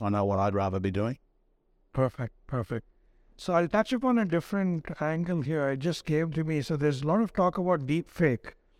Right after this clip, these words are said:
Speaker 2: So you, you see a video, it looks like, you know, Michael or Ajay, uh, and they've used different types of artificial intelligence technology to do that.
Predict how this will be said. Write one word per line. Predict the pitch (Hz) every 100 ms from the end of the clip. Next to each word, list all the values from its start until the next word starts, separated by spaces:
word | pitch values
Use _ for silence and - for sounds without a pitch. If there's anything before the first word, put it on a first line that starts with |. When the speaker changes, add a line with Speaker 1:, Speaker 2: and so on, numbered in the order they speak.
| _ _ _
Speaker 2:
So | - - 151 147 143 139 135
you, | 143 143
you | 143 139
see | - 202
a | 165
video, | 156 156 160
it | 156 139
looks | 160 -
like, | 175 156 139 _ _ -
you | 151
know, | 147
Michael | 139 139 139 - 147
or | 139
Ajay, | 131 135 151 131 156 - _ _ _ _
uh, | 147 139 135
and | 143 139 139 135
they've | 151
used | 139 165 147 120 131
different | 147 180 160
types | 151 147 123
of | 147
artificial | 135 139 143 135 127 139
intelligence | 139 131 139 135 139 -
technology | 135 - 147 151 139
to | 127
do | 127 156
that. | 151 120